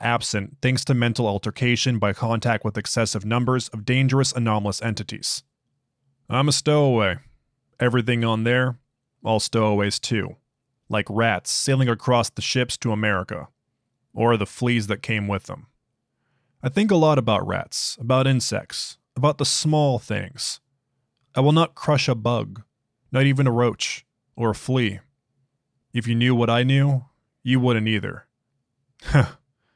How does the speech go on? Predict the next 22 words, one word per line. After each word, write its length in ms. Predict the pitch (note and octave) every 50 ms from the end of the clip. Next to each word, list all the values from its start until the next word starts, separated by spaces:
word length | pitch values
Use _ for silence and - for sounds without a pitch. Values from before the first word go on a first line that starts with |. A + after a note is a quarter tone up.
| _ _ _ _ _ _ _ -
No, 320 | - B2+ C3 B2 A#2 G#2+ G#2+
I'm 140 | A#2 C#3
not 200 | D#3+ F3 F3+ F3
saying 560 | - - - - - D#3 D#3+ E3+ E3 D3 C3+ A#2
they 160 | A2 G#2 G2+
are, 420 | F#2+ F#2 F2+ F2+ F2+ F#2+ F#2+ - _ _ _ _ _ _ _ -
what's 240 | C3 C3 B2+ - -
the 120 | - A#2+
word? 440 | A2 A2 A2+ A2+ A2+ A2 A2 G#2+ G#2 _ _ _ _ _ _ _ _ _ _ _ _ -
Sentient? 840 | - - - C3+ C3+ C3+ C#3 D3 D3+ D3+ D#3 C#3+ - - - - _ _ _ _ _ _ _ _
Fine. 420 | - - C#3+ B2 G2 F#2 F2+ - - _ _ -
Sapient. 640 | - - D3 C3+ A#2 - A2 F#2+ - - - - _ _ _ _ _ _
Fine. 320 | _ - C3 A#2+ G2+ F#2 G2
You, 160 | A2 A#2 B2
you 120 | B2+ C#3+ D3
know 100 | D3+ D3
what 220 | C#3+ C3 B2+ A2
I 60 | G#2+
mean. 280 | G2+ G2 F#2+ G2 - - _ _ _ _ _ _ _ _ _ _ -
I'm 140 | - D3 D3+
just 180 | C#3 D3+ - -
saying, 380 | - D#3 C#3 A#2+ G2+ G2 F#2+